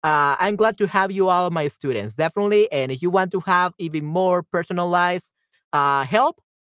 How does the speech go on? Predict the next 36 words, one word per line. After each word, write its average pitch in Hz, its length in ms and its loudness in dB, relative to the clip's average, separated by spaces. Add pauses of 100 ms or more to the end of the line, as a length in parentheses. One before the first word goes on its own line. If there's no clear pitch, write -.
(480)
just 160 240 -2
make 190 220 0
sure 214 380 2
that 170 180 -2
you 175 560 2
get 170 160 0
into 185 220 -2
my 180 140 0
link. 208 420 0
Again, 170 400 -2
I - 20 -4
will 170 140 -6
send 180 240 -6
you 185 60 -4
my, 165 260 -4
my 151 140 -4 (120)
profile. 214 640 0
Let's 147 340 -8 (200)
I 170 40 2
don't 240 120 -2
know 240 100 -2
if 156 140 -6
you 226 140 -4
can 247 180 -2
actually 240 380 -4
book 175 360 -2
a 262 60 0
lesson 254 380 -2
through 240 200 -8
this, 254 360 -8 (440)
but 151 220 0
either 220 200 4
way, 220 240 4
that's, 170 380 -2
uh, 156 360 2
my 131 440 -2